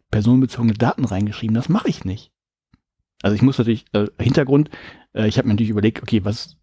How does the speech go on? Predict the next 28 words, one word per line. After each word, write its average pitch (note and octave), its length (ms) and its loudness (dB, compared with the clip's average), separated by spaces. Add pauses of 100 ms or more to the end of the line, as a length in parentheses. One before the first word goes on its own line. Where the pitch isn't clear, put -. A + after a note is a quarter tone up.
bei, G2 280 0
wenn G2 80 0
ich G2+ 100 -2
da G2+ 160 -2
das F#2+ 240 -8
alles A2+ 240 -4
ausfülle, B2+ 400 2
ehe A#2 80 2
die A2 80 0
Polizei A2 400 2
dreimal A2 320 2
zurückfragt, G#2+ 500 -4
schreibe G2+ 200 -4
ich G2 60 -4
mal F2+ 100 -2
alles A#2 240 0
rein, A2 160 0
was F#2+ 100 -8
mir G2 80 -6
so G2 60 -4
einfällt, A2+ 380 0
was G#2 100 -2
die - 80 -12
vielleicht - 280 -6
fragen A2+ 300 0
könnten. A2 380 -4
Unter A#2+ 200 -2
anderem A#2 380 4